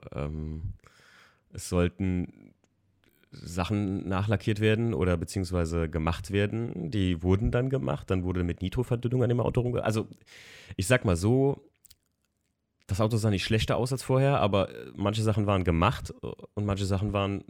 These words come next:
verschlechtert worden. Und, also kaputt gemacht worden, so gesehen könnte man sagen. Der Heckspoiler und die Heckklappe sollte eingestellt werden, das war auch nicht passiert. Naja, ähm, ab dem Punkt wusste ich,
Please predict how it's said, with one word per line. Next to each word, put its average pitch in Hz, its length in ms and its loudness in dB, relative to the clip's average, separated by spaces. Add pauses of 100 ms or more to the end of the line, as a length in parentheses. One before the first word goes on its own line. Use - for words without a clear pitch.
verschlechtert 127 500 -4
worden. 67 400 -6
Und, 92 420 0
also 85 260 0 (400)
kaputt - 320 8
gemacht 73 300 -4
worden, 67 260 -4
so 65 300 -8
gesehen 76 280 -4
könnte 73 200 -6
man 69 140 -4
sagen. 64 240 -6 (100)
Der 71 100 -2
Heckspoiler 107 400 0
und 90 60 -2
die 78 80 0
Heckklappe 107 300 0
sollte 107 240 2
eingestellt 101 420 2
werden, 104 120 0
das 95 120 -6
war - 80 0
auch 82 80 0
nicht 95 140 -2
passiert. 110 360 -2 (1080)
Naja, 120 200 8 (320)
ähm, 113 440 0 (340)
ab - 160 0
dem 139 140 0
Punkt 131 260 -2
wusste 120 240 2
ich, - 220 -4